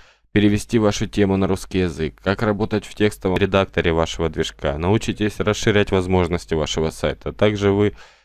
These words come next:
получите нужные вам программы и ссылки. Всё это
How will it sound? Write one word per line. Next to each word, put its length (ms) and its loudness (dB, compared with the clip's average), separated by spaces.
получите 540 2
нужные 440 2
вам 160 2
программы 560 2
и 40 2
ссылки. 640 -2
Всё 460 4
это 560 -4